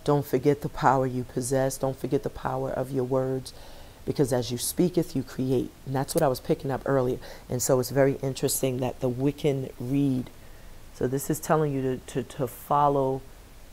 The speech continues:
you know, follow the course. Be very meticulous about how you are implementing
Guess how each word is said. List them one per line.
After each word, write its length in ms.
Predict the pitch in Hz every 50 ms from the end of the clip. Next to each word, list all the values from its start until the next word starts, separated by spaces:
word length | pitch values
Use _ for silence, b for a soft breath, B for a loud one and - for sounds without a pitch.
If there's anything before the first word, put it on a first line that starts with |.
| - - - - - - - -
you 80 | 139 143
know, 120 | 131 117
follow 420 | 117 - - 143 135 143 143 151
the 100 | 147 147
course. 520 | 135 - - - - 156 135 110 - - -
Be 460 | - 120 117 147 143 147 151 147 143 B B B B B B B -
very 300 | 123 147 139 147 147 143
meticulous 1120 | 143 135 - - - - 160 - - 156 151 139 139 143 143 - - - - - - - - - - - - - - - - - - - -
about 420 | 127 117 139 131 127 123 - - - - - - - - - - - - -
how 460 | 143 - - 151 143 143 143 147 147
you 420 | 147 135 131 139 139 135 135 - - -
are 500 | 127 135 127 127 127 127 123 131 135 127 - - - - - - - - - - - - - - - - - - - - - - - - - - - - - - - - - - - - - - - - - - - - - - - - - - -
implementing 960 | - 156 156 165 156 - 175 170 165 160 160 156 156 156 151 151 151 151 156